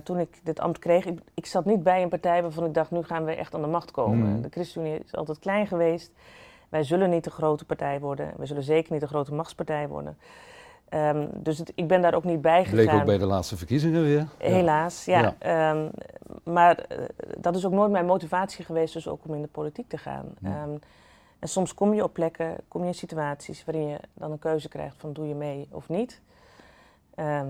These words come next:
Speaker 1: dat is dan best wel spannend en ook groot. En tegelijkertijd geloof ik ook dat ik niet voor zo'n vraag weg moet lopen.
Speaker 2: Mhm.
Speaker 1: Ehm, eh, maar het is ook niet zo dat je, je moet, eh,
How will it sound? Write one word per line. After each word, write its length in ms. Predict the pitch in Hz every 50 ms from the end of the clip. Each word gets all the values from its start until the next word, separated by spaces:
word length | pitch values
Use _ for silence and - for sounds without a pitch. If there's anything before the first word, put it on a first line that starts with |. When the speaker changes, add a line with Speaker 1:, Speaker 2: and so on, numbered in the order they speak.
| 135 139 -
Speaker 1:
dat 180 | - 160 160
is 100 | 165 147
dan 160 | - 160 151
best 180 | 147 254 269 -
wel 100 | - 151
spannend 480 | - - - 147 135 185 220 233 226 -
en 160 | 175 156 147
ook 200 | 139 135 135 - -
groot. 480 | - - 143 139 170 240 247 - - - 202 -
En 300 | - - 156 151 151 - - - - - _ _
tegelijkertijd 560 | - - 160 156 156 - _ - 151 147 -
geloof 260 | - 165 156 147 139
ik 60 | -
ook 180 | 147 156 151 147
dat 120 | 151 143
ik 80 | 151 139
niet 200 | 151 156 147 -
voor 160 | - - 147
zo'n 140 | 143 143 139
vraag 260 | - - 139 131 131
weg 180 | - 135 143 -
moet 160 | - 170 -
lopen. 400 | 175 85 85 85 - - 101 104
Speaker 2:
Mhm. 120 | 98 98 117 131 131 - _ _ _ _ _ _ - - - - - _ _ _ _
Speaker 1:
Ehm, 320 | - 156 151 151 151 147
eh, 420 | 151 147 147 147 160 - - - - - - - -
maar 180 | - 165 170 165
het 80 | 160
is 120 | 185 165 -
ook 140 | - 202 190
niet 160 | 190 160 -
zo 220 | - 156 151 151
dat 200 | 147 156 151 -
je, 120 | - 160 156
je 80 | 160
moet, 340 | 156 160 156 151 - - - - -
eh, 80 | - 85